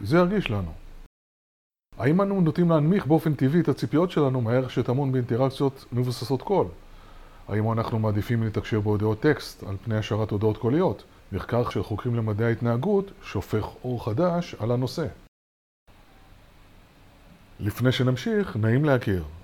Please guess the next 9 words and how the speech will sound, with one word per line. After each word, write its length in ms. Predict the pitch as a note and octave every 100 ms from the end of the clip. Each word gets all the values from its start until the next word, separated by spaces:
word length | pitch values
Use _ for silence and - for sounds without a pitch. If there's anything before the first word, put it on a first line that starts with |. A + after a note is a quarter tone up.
| - A2
אני 160 | A2
דוקטור 320 | G#2 D3+ F3
חנן 200 | B2 C3+
גזית, 360 | C3+ G2 A#2+ F3+ - - - - -
חוקר 300 | - G#2+ E3+
משחקים 400 | F3+ - E3 F3+
דיגיטליים 600 | F3 E3+ G3 F#3+ B2 F#2+ F2
למעלה 380 | G#2 G#2 G#2
מעשור, 560 | G2+ G2+ - D3+ E3+